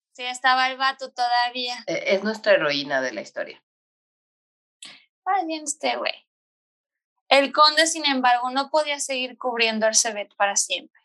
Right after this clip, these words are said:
Speaker 1: El caballane-, el caballero negro, como les dije, murió por enfermedad en mil seiscientos cuatro, Ercebet tenía cuarenta y cuatro años y una vez más,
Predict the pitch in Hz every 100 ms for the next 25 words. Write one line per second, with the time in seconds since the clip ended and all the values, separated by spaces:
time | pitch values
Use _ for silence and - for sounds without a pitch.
0 | _ _ _ _ - 214 226 226 240 247
1 | 254 - - 233 233 226 233 254 277 277
2 | 247 233 220 202 202 202 220 226 208 214
3 | 214 220 226 226 220 202 196 190 190 196
4 | 214 247 240 240 - 202 226 - 214 190
5 | 220 302 - _ _ _ - 226 214 240
6 | 240 233 _ 262 247 247 240 226 208 196
7 | 196 185 - 233 254 240 220 214 220 -
8 | 226 247 262 240 233 196 208 214 -